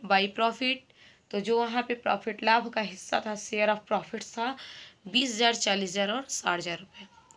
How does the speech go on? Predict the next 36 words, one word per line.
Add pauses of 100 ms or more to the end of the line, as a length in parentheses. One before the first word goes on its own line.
(100)
ये
सब
चीज़ें
हमने (100)
दिखा
दिया। (640)
चलते
हैं
क्रेडिट
साइड
में, (540)
तो
टू
ड्राइंग्स (400)
जो
उन्होंने
आहरण
किया
था,
तो
बीस
हज़ार,
पन्द्रह
हज़ार, (180)
दस
हज़ार। (640)
इंटरेस्ट
on
drawing (320)
छः
सौ, (220)
चार
सौ
पचास,
तीन
सौ।